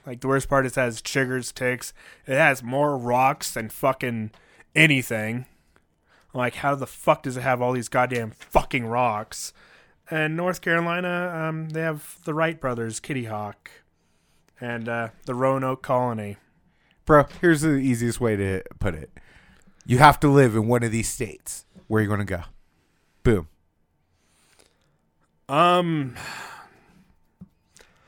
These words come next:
Speaker 1: I don't really remember North Carolina that mu-, much, and I did live in fucking Missouri, and it was goddamn fucking miserable. And, uh,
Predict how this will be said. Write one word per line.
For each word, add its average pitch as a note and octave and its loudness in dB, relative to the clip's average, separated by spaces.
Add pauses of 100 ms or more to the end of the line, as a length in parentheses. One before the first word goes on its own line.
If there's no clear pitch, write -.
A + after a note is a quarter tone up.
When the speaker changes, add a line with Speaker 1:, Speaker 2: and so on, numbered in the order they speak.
(200)
Speaker 1:
I B2+ 2
don't D3+ 2
really D#3 0
remember C3 0
North B2 -4
Carolina B2 -2
that A#2+ -4
mu-, C3+ -4 (240)
much, D3 -2
and C#3 -8
I B2 -2 (120)
did F3 6
live C#3+ 0
in A#2 -6
fucking B2+ -2
Missouri, A2+ -2 (260)
and C3 -8
it B2 -4
was A#2+ -10
goddamn C#3 0
fucking C3+ 2
miserable. A#2 -2 (1700)
And, B2+ 0
uh, A#2+ -6